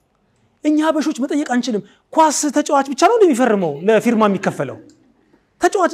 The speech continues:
ሰራተኛ መክፍ-፣ ይከፈለዋል። መጀመር አለበት። ይሄንን ነው ብሬክ ማድረግ የምንችል፣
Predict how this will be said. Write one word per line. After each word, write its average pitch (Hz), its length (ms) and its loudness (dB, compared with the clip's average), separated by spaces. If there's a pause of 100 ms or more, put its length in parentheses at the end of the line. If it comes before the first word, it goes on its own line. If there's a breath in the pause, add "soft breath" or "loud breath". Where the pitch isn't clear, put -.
(100)
ሰራተኛ 330 480 2
መክፍ-፣ 285 320 -2
ይከፈለዋል። 180 580 -4 (260)
መጀመር 220 420 2
አለበት። 131 380 -4 (500 soft breath)
ይሄንን 277 280 6
ነው 240 100 2
ብሬክ 220 240 0
ማድረግ 160 260 -2
የምንችል፣ 120 360 -12